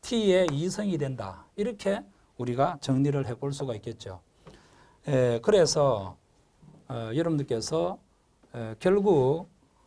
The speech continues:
에, M라고 하는 것은 에프엘의 마이너스 일 성, T의 이 성이다. 자, F라고 하는 것은 뭐라고 했습니까?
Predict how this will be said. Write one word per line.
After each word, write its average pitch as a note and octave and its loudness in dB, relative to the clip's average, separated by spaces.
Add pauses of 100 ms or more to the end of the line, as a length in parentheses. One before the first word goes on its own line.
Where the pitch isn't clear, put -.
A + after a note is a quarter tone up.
(160)
에, A#2+ -4
M라고 G#3+ 8
하는 D3+ 4
것은 C3+ 0
에프엘의 G3 4
마이너스 D#3 0
일 F#3 2
성, F3+ -2
T의 F#3 2
이 C#3 -4
성이다. A2 -8 (400)
자, C3+ -4
F라고 G3+ 4
하는 D3 0
것은 C3 -2
뭐라고 B2+ 2
했습니까? B2+ -6